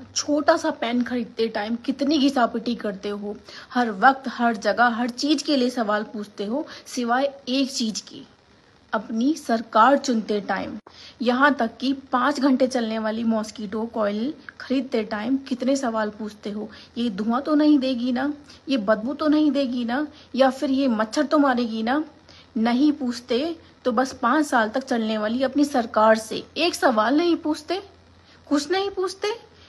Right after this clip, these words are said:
क्यों? आज मैं आपसे एक request करती हूँ,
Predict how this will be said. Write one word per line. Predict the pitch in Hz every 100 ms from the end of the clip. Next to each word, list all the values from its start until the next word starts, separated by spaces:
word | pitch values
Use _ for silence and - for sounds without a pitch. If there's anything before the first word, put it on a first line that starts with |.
| _ -
क्यों? | 392 440 494 - - _ _ _ _ - - _
आज | 240 247 214
मैं | 220
आपसे | 233 233 -
एक | 214 190
request | 208 214 208 214
करती | - 208 190 -
हूँ, | -